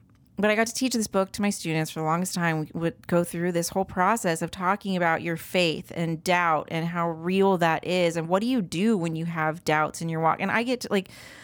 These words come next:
the literature just hands it over on a silver platter, right? And in World Lit, wh-, is, which is what I teach with seniors, every, almost every novel we teach, the, the protagonist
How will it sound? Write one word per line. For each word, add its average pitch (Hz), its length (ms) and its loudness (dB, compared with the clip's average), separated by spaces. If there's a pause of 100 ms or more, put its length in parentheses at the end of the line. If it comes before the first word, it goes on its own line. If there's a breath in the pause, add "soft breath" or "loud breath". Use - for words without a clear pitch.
(100)
the 214 120 4
literature 233 480 2
just 175 260 -4 (320)
hands 202 340 0
it 170 80 2
over 160 340 2
on 139 80 -2
a 135 60 -4
silver 151 320 -2
platter, 135 420 -4
right? 151 300 0
And 170 180 -2 (640 loud breath)
in 208 160 4
World 220 300 4
Lit, 185 300 4 (120)
wh-, 180 100 0
is, 170 520 0
which 175 180 -4
is 170 140 -6
what 165 100 0
I 160 80 0
teach 165 240 -8
with 160 80 -4
seniors, 160 500 -2 (280)
every, 226 500 0
almost 220 260 -2
every 214 200 0
novel 196 260 2
we 170 120 -4
teach, 190 420 -4
the, 170 280 -2
the - 200 -4
protagonist 180 840 0